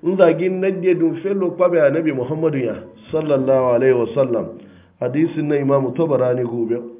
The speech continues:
Boga wunda min ya yimiya Annabi sallallahu alaihi wasallam na jan ajali be yiwina. Na na Khadija wa jan ajali tun Makka wa ke aguta na Annabi a telalo Madina na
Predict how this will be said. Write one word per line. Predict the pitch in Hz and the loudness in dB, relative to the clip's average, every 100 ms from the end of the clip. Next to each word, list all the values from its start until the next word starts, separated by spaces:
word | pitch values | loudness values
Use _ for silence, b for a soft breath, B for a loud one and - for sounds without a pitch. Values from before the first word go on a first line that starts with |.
| - _ _ _ _ _ _ _ _ _ _ | -20 _ _ _ _ _ _ _ _ _ _
Boga | 135 175 180 185 | 2 4 8 8
wunda | 175 160 151 165 | 8 4 4 4
min | 170 190 180 | 4 2 4
ya | 170 185 190 185 185 185 185 - | 6 8 8 8 4 0 -8 -14
yimiya | 147 160 165 165 175 185 175 | -4 0 2 4 4 4 2
Annabi | 151 143 165 156 139 | -2 2 2 0 -2
sallallahu | 180 170 147 143 151 147 | 0 2 2 4 6 6
alaihi | 139 170 | 4 2
wasallam | 147 135 170 156 147 | 0 -2 0 0 0
na | |
jan | 147 160 151 | -2 0 2
ajali | 131 139 143 | 0 0 -2
be | 143 151 | 0 4
yiwina. | 170 170 156 147 139 B B B B B - | 8 8 6 2 2 B B B B B 2
Na | 139 143 | 4 6
na | 165 | 4
Khadija | 185 156 143 160 156 147 131 | 4 4 6 4 6 6 8
wa | 143 175 | 6 6
jan | 160 165 170 | 6 4 4
ajali | 151 147 156 | 2 0 0
tun | 160 180 | -2 4
Makka | 175 170 143 | 4 6 6
wa | 143 156 | 6 4
ke | 165 185 | 2 4
aguta | 170 170 170 175 | 4 4 4 4
na | 160 135 | 6 4
Annabi | 151 156 | 6 4
a | 131 | 4
telalo | 185 170 151 156 151 151 B B _ | 4 8 8 6 0 -4 B B _
Madina | 139 135 143 165 139 | -2 0 2 4 6
na | 143 | 6